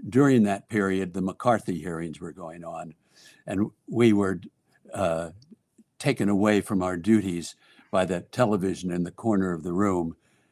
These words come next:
to watch the Army McCarthy hearings. And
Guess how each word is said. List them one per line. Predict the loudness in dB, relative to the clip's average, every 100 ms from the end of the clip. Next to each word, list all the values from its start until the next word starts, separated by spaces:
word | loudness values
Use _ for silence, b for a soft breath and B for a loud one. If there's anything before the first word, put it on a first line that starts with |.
| _
to | -2
watch | 2 2 2
the | -4 0
Army | 2 4 2
McCarthy | 0 -4 -2 -2 -4 -6
hearings. | -4 -4 -4 -10 -14 -18 _ b b b b
And | -2 0 0